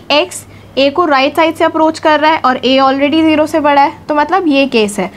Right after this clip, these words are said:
तो इसमें भी हमें क्या मिल गया कि x is greater than zero। फिर से function क्या हो जाएगा हमारा? Mod x minus one। तो यहाँ पर limit हो गई x tending to a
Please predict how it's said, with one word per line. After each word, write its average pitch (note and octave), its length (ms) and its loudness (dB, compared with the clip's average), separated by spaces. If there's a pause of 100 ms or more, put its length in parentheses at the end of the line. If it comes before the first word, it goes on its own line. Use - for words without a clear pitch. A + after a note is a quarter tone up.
(320)
तो F4 80 0
इसमें F#4 320 -2
भी F#4+ 60 2
हमें F#4+ 220 0
क्या E4+ 180 0
मिल D#4+ 200 -2
गया D#4+ 160 2
कि G4 200 -2
x C#4+ 220 -2
is E4 120 -2
greater B3+ 340 0
than E4 180 0 (220)
zero। A#3+ 300 0 (400)
फिर F4+ 140 2
से F#4 160 -2
function D#4+ 420 -2
क्या D#4+ 120 2
हो D4 120 2
जाएगा C#4 300 0
हमारा? C4+ 380 0 (140)
Mod G#3+ 300 -2
x - 120 -6
minus B3 400 0
one। C4+ 160 -2 (500)
तो A#3+ 60 -6
यहाँ B3 320 0
पर C#4 100 0
limit B3+ 460 0
हो B3 140 2
गई A#3+ 280 0 (320)
x - 240 -6
tending A3+ 380 2
to C#4 220 -2
a G#3+ 240 0